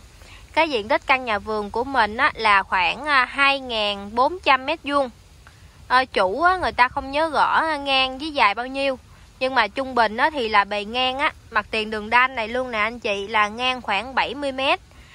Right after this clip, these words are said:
bề dài là ba mươi bảy mét. Nghe là thấy phê ha anh chị, mặt tiền rất là rộng luôn. Thì cái miếng này á, là chủ kêu giá là ba tỷ. À, khi mà anh chị mua thì, à,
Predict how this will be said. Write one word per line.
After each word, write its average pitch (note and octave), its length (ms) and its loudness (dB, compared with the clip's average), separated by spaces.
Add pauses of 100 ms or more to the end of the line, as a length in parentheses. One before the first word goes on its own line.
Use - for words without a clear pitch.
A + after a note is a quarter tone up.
(180)
bề A3 160 2
dài G#3 380 0
là G3+ 140 4
ba B3 220 2
mươi B3+ 140 -8
bảy G#3 220 0
mét. D4+ 240 -2 (960)
Nghe C4 200 2
là A3+ 100 4
thấy C#4+ 140 -6
phê C#4 340 2
ha C4+ 120 -2
anh B3+ 160 -2
chị, A3 220 -4 (240)
mặt G3 180 -4
tiền G#3+ 200 -2
rất D#4 120 0
là B3+ 120 2
rộng G3+ 300 2
luôn. C4+ 220 2 (520)
Thì A3+ 140 -2
cái D4+ 160 2
miếng F4 260 -6
này A3 260 0
á, C#4 100 0
là B3+ 200 2
chủ G3 340 -8
kêu C#4 140 -6
giá C4+ 260 2
là A#3+ 180 2
ba A#3 200 2
tỷ. A3+ 380 -4 (1700)
À, B3 480 2
khi D4 140 -4
mà B3+ 140 4
anh A#3+ 200 0
chị G#3+ 160 -10
mua C#4 380 0
thì, A#3 300 -8
à, F#3+ 340 0